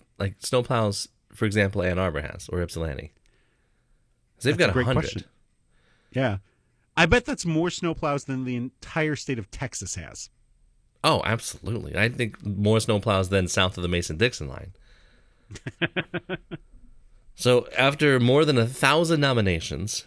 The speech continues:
Speaker 1: the winners of the plows were announced last Wednesday.
Speaker 2: It was some-, oh, sorry. It was something fun that we were going around, going on around. We needed to have some fun.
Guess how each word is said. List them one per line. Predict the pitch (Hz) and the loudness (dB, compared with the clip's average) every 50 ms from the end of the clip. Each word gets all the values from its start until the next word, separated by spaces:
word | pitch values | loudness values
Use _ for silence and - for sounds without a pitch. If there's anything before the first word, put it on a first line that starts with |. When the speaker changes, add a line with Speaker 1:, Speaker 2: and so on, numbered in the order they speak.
| _ _ _ _ - | _ _ _ _ -4
Speaker 1:
the | 95 92 | 0 2
winners | 101 113 123 127 117 113 | 2 2 2 0 -2 -2
of | 98 | -4
the | 98 90 | -6 -4
plows | - - 95 85 85 82 85 | -2 -2 0 0 0 -2 -2
were | 92 92 92 | -2 -2 -2
announced | 90 82 76 78 85 - - - - | -2 -2 -2 -4 -6 -8 -8 -8 -6
last | 78 73 73 85 - - - - | -4 -4 -4 -4 -8 -12 -10 -6
Wednesday. | - 147 165 151 135 - - - - - - - - _ _ _ _ _ _ _ _ _ _ _ _ _ _ _ _ _ _ _ _ _ _ - | -4 -2 -2 -2 -4 -6 -6 -8 -10 -10 -16 -20 -20 _ _ _ _ _ _ _ _ _ _ _ _ _ _ _ _ _ _ _ _ _ _ 0
Speaker 2:
It | 339 339 - 285 | 0 2 4 4
was | 285 247 - - | 4 4 2 2
some-, | - 277 254 - - | 0 -2 -2 -2 -4
oh, | 131 | -8
sorry. | - 135 117 98 - - _ _ _ - | -4 -4 -4 -4 -4 -8 _ _ _ -18
It | 165 180 - | -14 -10 -6
was | 196 185 - | -6 -4 0
something | - 185 220 - 277 240 202 | 0 0 2 2 0 -2 -2
fun | - - - 143 180 220 240 | -2 0 2 2 2 2 0
that | 226 165 - | -2 -4 -4
we | 131 131 131 | -4 -4 -2
were | 127 123 | -2 -4
going | 110 120 131 160 185 175 165 | -2 -2 0 0 0 0 -2
around, | 143 127 127 139 143 156 160 170 170 - - | -2 0 0 -2 -2 -2 -4 -6 -8 -8 -6
going | 127 135 151 170 175 151 | -2 0 0 2 0 0
on | 147 160 170 180 | -2 -2 -4 -4
around. | 185 185 185 196 214 233 247 - - _ _ _ _ - | -4 -4 -4 -4 -4 -4 -6 -8 -10 _ _ _ _ -4
We | 156 170 | -2 0
needed | 202 262 277 285 - | 2 2 0 0 0
to | 220 196 170 | 0 0 2
have | 196 196 196 - | 2 0 0 -2
some | - 196 180 | -4 -8 -6
fun. | - - 269 339 226 117 87 87 | -4 -2 -2 0 -2 -2 -4 -8